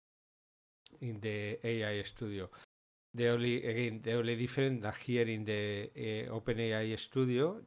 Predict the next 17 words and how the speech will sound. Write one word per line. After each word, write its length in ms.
you 100
can 260
access 720
to 340
any 240
model 380
available 680
in, 680
in 160
the 100
model 360
catalog, 460
not 340
only 300
to 160
the 80
OpenAI. 600